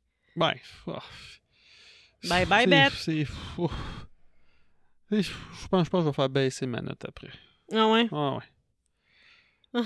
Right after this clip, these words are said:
Speaker 1: C'est, je sais pas. C'est, ouais. Hein.
Speaker 2: C'est
Speaker 1: Il se passe pas grand-chose. T'as ce petit bout-là.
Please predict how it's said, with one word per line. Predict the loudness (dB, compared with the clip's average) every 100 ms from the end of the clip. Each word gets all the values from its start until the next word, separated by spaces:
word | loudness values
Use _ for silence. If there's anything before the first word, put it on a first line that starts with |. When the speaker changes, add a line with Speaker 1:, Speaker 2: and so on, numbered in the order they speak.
| -2
Speaker 1:
C'est, | -2 0 -2 -6 -10 -6
je | -4
sais |
pas. | -4 -6 -10 -14 -20 -10
C'est, | -10 -10 -18 -18 -12
ouais. | -10 -12 -20 _ _ _ _ _ _ -12
Hein. | -12 -10
Speaker 2:
C'est | -6 -6 -6 -12 -12 -8
Speaker 1:
Il |
se | -2
passe | -2 -2
pas | -2
grand-chose. | -2 -2 -2 -6 -6
T'as | -6
ce | -6
petit | -8 -6
bout-là. | -6 -4 -6 -6